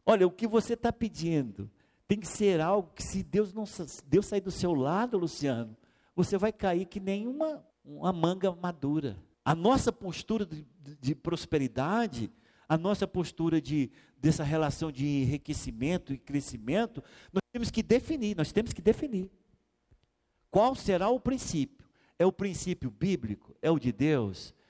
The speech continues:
Você tem que, então, andar na corda bamba, em que você está o tempo inteiro desejoso, desejoso de usar as suas habilidades e a sua profunda, total e completa dependência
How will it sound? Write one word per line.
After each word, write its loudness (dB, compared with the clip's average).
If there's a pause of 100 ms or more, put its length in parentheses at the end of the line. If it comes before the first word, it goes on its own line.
(240)
Você -2
tem -4
que, -14
então, -2 (480)
andar -2
na -4
corda -4
bamba, -2 (640)
em -2
que -4
você -2 (540)
está 0
o 0
tempo -6
inteiro -2
desejoso, 0 (160)
desejoso 2 (180)
de -6
usar 2
as -2
suas -2
habilidades -4 (300)
e 6
a 6
sua -2
profunda, -4
total -2
e -2
completa -2
dependência -2